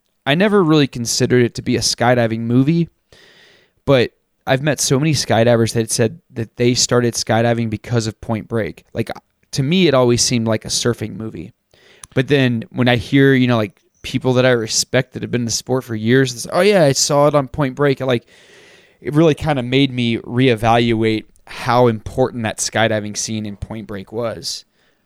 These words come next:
But congratulations on your skydiving get back in the sky, man. That is really awesome.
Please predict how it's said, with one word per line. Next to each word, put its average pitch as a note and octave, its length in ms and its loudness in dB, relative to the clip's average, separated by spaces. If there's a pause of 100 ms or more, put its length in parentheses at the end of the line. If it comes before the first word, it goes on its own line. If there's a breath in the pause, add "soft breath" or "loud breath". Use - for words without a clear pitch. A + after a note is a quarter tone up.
(140)
But F3+ 360 2 (460)
congratulations C#3 960 0
on G#2 220 -4
your A#2 560 0 (480)
skydiving A#2+ 560 0
get A2+ 140 -4
back A2 160 -2
in A2 60 -12
the A2 60 -10
sky, C#3+ 300 0
man. A#2 160 -2
That D3+ 100 2
is A2+ 140 -2
really A#2+ 400 2
awesome. B2 520 -2